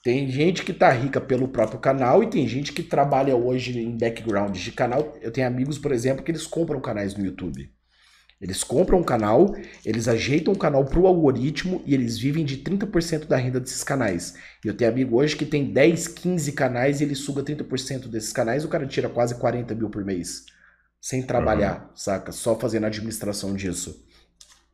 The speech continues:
Speaker 1: Mas eu falo muito pra galera, é, você tá entrando num vespeiro que muitas vezes, é, as pessoas não tão prontas.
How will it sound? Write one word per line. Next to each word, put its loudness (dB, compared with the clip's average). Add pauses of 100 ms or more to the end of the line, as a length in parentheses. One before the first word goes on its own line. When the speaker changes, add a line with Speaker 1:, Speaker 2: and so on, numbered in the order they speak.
(100)
Speaker 1:
Mas 0
eu 8
falo 4
muito 2
pra 2
galera, 4 (800)
é, 6
você -6
tá 2
entrando 2
num 4
vespeiro 0 (120)
que -4
muitas -2
vezes, 0
é, -2
as -4
pessoas -6
não -2
tão -4
prontas. -6